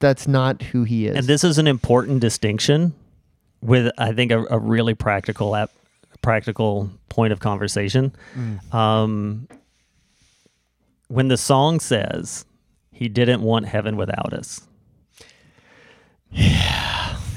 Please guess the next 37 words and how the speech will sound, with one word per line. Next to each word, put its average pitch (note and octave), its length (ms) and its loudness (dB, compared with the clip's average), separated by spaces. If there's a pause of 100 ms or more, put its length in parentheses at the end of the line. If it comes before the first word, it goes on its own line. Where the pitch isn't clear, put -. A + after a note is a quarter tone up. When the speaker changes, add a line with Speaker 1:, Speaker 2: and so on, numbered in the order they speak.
(300)
Speaker 2:
That, D3 400 2 (200)
that C#3 260 2
sits - 500 0
so D3 840 2
strangely C3 1040 0
for G#2+ 180 -2
so B2 260 4
many A#2+ 220 2
people. G#2+ 460 -2 (280)
And, C#3 200 2
Speaker 1:
Mm-hmm. G2+ 80 -4
Speaker 2:
and C#3 100 4
I C3+ 80 4
think D#3+ 240 2
it's D#3+ 140 0
all C#3+ 300 4
in C#3 120 -2
how B2 280 0
you B2 260 2
interpret A#2 540 -2
that. - 240 -8 (100)
Speaker 1:
Yeah, G#2+ 300 0
it G2 100 -8
is. - 140 -8
Speaker 2:
Right? B2 300 2 (920)
Because D3 680 2
we C#3 200 4
were D3+ 240 4
a C3 60 4
part C3 320 2
of A#2 80 -4
his B2+ 260 2
creation, C#3+ 760 0 (200)
created C3+ 720 2
in C#3 220 2
his C#3 420 2
image, C3+ 580 -2